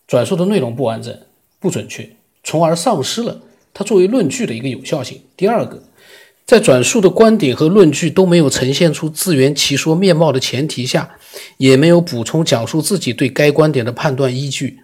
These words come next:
或者是思考过程，所以呢，听者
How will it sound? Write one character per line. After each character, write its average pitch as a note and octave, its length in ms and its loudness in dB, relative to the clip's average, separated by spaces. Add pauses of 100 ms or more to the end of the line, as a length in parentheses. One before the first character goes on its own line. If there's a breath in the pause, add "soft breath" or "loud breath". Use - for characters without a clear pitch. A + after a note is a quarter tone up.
或 - 180 0
者 B2 100 0
是 A2 60 -4
思 - 160 -2
考 A#2 160 -6
过 A#2+ 220 -6
程， - 200 -14
所 C3+ 300 2
以 E3 140 0
呢， G#2+ 180 -10 (1040 soft breath)
听 G3 240 4
者 - 240 -6